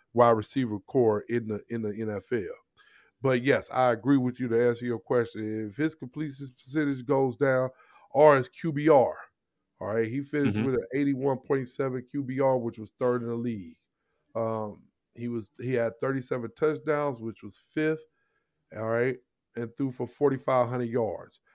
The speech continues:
Speaker 1: Once again, if he, he could throw for thirty-five hundred yards, <clears throat> let's say close to four thousand, and still have a good season.
Speaker 2: Absolutely.
Speaker 1: Um,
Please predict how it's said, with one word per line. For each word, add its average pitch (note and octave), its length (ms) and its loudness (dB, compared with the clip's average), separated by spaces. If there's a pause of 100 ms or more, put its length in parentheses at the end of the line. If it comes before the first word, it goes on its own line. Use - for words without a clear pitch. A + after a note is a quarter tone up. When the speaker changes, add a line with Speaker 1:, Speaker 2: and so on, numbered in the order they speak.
(200)
Speaker 1:
Once B2+ 240 -2
again, B2 360 -6
if F#2+ 40 -14
he, F3 300 -2 (200)
he E3+ 280 -4
could D#3+ 240 -2
throw C#3+ 180 4
for C#3 140 -14 (100)
thirty-five C3 560 2
hundred A#2+ 220 -4
yards, G#2+ 600 -6 (560)
<clears throat> - 40 -18 (1700)
let's D3+ 240 6
say C#3+ 120 4
close C3+ 260 2
to B2+ 100 -2
four C3 280 4
thousand, G#2+ 400 0
and A#2 120 0
still D3+ 300 4
have C3 220 2
a G#2+ 60 -2
good B2 240 -2
season. B2 500 -8 (200)
Speaker 2:
Absolutely. B2 640 4
Speaker 1:
Um, - 60 -20